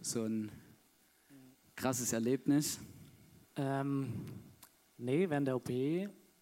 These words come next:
Speaker 2: bin ich unter Narkose. <laughs> Äh,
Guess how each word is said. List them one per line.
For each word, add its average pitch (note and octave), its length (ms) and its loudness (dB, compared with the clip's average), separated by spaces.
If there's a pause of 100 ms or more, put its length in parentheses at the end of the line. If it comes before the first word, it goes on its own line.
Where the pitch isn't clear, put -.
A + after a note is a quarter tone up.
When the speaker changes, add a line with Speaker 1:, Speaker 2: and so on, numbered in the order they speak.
(140)
Speaker 2:
bin C3+ 160 0
ich B2 260 -2
unter C#3 180 2
Narkose. B2 680 0
<laughs> - 40 -2 (2250)
Äh, C#3+ 300 6